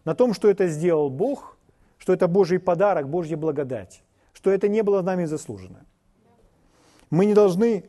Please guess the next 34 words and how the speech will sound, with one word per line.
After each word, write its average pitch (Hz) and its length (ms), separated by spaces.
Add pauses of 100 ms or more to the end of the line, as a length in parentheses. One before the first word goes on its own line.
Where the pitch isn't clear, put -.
концентрировать 196 760
внимание 175 460
на 156 80
себе. 107 340 (1200)
Аминь. 139 300 (920)
То 170 100
есть, 165 100
если 226 160
человек, 220 640 (360)
он 202 320
рассказывает 175 800
о 175 100
чуде 175 400
исцеления, 175 600
и 156 40
он 165 140
говорит: 165 380
«Это 117 180
в - 20
мо-, 120 160
это 135 200
случилось 151 600
со 123 140
мной, 160 460 (800)
это 147 160
произошло 165 440
в - 20
моей 165 400
жизни, 165 560 (360)
вот 214 340
как 277 200
я 262 180
умею 233 440
верить, 180 580